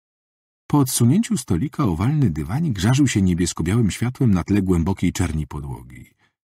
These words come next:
„Jak na takim tle można coś zobaczyć?”, dziwił się Korsak. „To jakby próbować dostrzec szkło pływające w wodzie”. „Szkło nie pływa”, zauważył Mick. „Masz rację, jesteś przecież inżynierem,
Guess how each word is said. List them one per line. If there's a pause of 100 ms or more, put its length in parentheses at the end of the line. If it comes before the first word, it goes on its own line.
(760)
„Jak
na
takim
tle
można
coś
zobaczyć?”,
dziwił
się
Korsak. (500)
„To
jakby
próbować (240)
dostrzec
szkło
pływające
w
wodzie”. (800)
„Szkło
nie
pływa”,
zauważył
Mick. (360)
„Masz
rację, (140)
jesteś
przecież (140)
inżynierem,